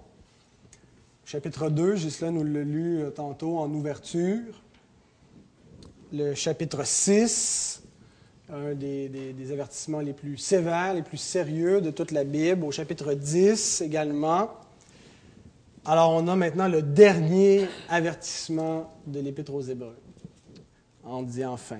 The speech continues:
hein, là, c'est <laughs> les choses sévères. Il nous reste juste une prédication à entendre qui peut nous, euh, nous terroriser.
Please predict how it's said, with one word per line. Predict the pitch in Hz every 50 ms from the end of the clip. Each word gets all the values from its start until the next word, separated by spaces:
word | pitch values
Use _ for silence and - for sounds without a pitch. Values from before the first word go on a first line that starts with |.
| 101 117 123
hein, | 120 135 143 147 151 135
là, | 120 113
c'est | - - 123 117 113 110 110 131 - - - - - - 151
<laughs> | - - - - - - - - - _ -
les | 127 131
choses | 131 - 156 151 147 139
sévères. | - - 139 131 139 139 143 147 151 156
Il | 151 143
nous | 143
reste | 139 143 147
juste | 151 170 165 - -
une | 160 156
prédication | 147 147 151 143 143 - 160 147 139 - 170 165 165
à | 151 143
entendre | 139 139 143 156 156 160 160 165 170 160 143 - - - - - - - - - - _ _ _ _ _ _ _ _ _ - - - -
qui | - - - 165 147
peut | 123 170 170 170 170
nous, | 165 160 160 160 156 156 151 151
euh, | 147 143 143 139 131 110 156
nous | 151 160 156 131 - _ -
terroriser. | - 208 208 202 202 202 175 160 175 170 147 151 185 190 190 196 196 196